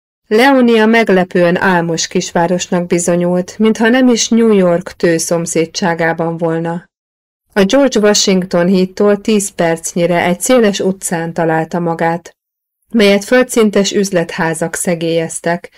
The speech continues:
előttük ferdén fölfestett parkolóhelyekkel. Volt itt drogéria, vaskereskedés, pékség,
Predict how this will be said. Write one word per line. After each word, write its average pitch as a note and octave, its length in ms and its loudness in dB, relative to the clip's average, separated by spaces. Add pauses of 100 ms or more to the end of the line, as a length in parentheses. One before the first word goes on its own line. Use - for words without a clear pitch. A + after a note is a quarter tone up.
(380)
előttük G#3 600 2
ferdén E3 440 0
fölfestett F#3 720 0
parkolóhelyekkel. D#3+ 1400 -4 (840)
Volt A3 380 2
itt D#3+ 240 -4
drogéria, F#3 800 2
vaskereskedés, E3 1080 0
pékség, F3+ 720 0